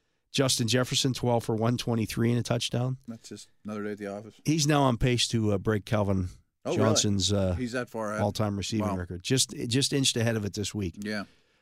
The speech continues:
Speaker 1: Uh, Jaylen Waddle, three for one fourteen and a touchdown.
Speaker 2: He was a little banged. He missed a few snaps, too. But,
Speaker 1: Yeah.
Speaker 2: I mean, just keep him in your lineup.
Speaker 1: Zay Jones, six
Speaker 2: Yeah.
Speaker 1: for one oh nine and three.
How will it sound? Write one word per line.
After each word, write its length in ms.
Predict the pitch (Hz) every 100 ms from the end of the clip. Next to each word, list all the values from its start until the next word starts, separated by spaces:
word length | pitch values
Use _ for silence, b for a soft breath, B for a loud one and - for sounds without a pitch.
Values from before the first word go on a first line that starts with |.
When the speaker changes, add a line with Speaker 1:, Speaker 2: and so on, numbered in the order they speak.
| b -
Speaker 1:
Uh, 200 | 127 120
Jaylen 320 | 110 143 143
Waddle, 320 | 131 127 143
three 280 | 151 - 131
for 160 | 123 120
one 260 | 110 117
fourteen 500 | 107 117 110 - 120
and 100 | 120 117
a 40 |
touchdown. 560 | - 120 - 123 131 135
Speaker 2:
He 80 | 160
was 140 | 196
a 40 |
little 280 | 139 147 196
banged. 320 | 165 160 139
He 140 | 123 123 - - 127
missed 220 | 123 -
a 40 | 127
few 140 | 120
snaps, 400 | 107 113 98 -
too. 240 | - 110 82
But, 80 | 104
Speaker 1:
Yeah. 180 | 98 90
Speaker 2:
I 60 | 104
mean, 140 | 95 -
just 140 | - _
keep 120 | 98
him 40 | 92
in 40 |
your 80 | 80
lineup. 280 | 80 82 78 _ _ _ _ _ _ -
Speaker 1:
Zay 760 | 120 113 156 180 190 208 214 - 123
Jones, 640 | 127 143 131 104 92 98
six 240 | - 110
Speaker 2:
Yeah. 60 | 113
Speaker 1:
for 120 | 147
one 180 | 139 135
oh 80 | 135
nine 240 | 127 123
and 120 | 123 117
three. 420 | 113 110 92